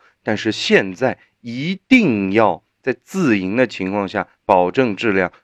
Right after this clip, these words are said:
逐步摸索出一套施工标准，形成一套培训输出的体系。那么下一步，如果公司要进入扩张的时候，那你也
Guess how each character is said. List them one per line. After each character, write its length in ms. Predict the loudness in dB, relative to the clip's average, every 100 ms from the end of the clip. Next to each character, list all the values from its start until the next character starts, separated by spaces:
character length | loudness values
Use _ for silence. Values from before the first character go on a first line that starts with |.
| _ -4
逐 260 | 0 0
步 180 | 2 0
摸 240 | 0 -2
索 240 | -2 -4 -6
出 240 | -8 -10
一 140 | -10 -8
套 280 | -4 -4 -6 _
施 340 | -14 -10 -8
工 280 | -8 -12 -4
标 240 | 0 0
准， 200 | -2 -12
形 220 | -12 -10 -10
成 240 | -10 -12
一 60 | -10
套 160 | -10
培 320 | -12 -10 -10 -8
训 240 | -6 -6
输 200 | -8 -14
出 140 | -10
的 120 | -10 -10
体 240 | _ -20
系。 220 | -16 -16 -16 _ _
那 80 | -8
么 80 | -6
下 260 | 0 0
一 40 | 0
步， 120 | -6
如 140 | -10
果 140 | -8 -8
公 160 | -10
司 140 | -10 -10
要 80 | -8
进 120 | -12
入 140 | -16
扩 160 | _ -8
张 160 | -6 -6
的 100 | -6
时 160 | -10
候， 200 | -16 -18 _ _ -14
那 80 |
你 180 | -8 -6
也 140 | -6